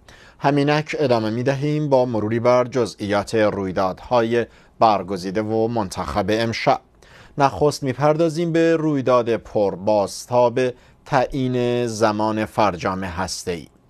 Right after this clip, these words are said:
سخنگوی دولت ایران می‌گفت از نظر زمانی مقید هستیم،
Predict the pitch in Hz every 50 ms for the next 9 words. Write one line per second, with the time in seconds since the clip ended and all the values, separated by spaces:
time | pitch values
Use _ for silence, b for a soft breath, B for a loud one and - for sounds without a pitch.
0 | B B B B B B B - - 160 147 - 156 147 147 147 147 165 170 165
1 | 165 156 131 139 123 110 107 113 113 - - 123 117 117 - 117 117 113 110 120
2 | 135 143 127 107 95 98 104 107 110 107 143 151 147 147 139 - - - 135 127
3 | 113 123 127 127 131 143 156 160 156 143 123 117 120 127 127 135 139 143 151 170
4 | 180 180 180 170 165 151 - 151 139 127 123 131 135 135 131 - 117 110 107 95
5 | - - - - 98 95 92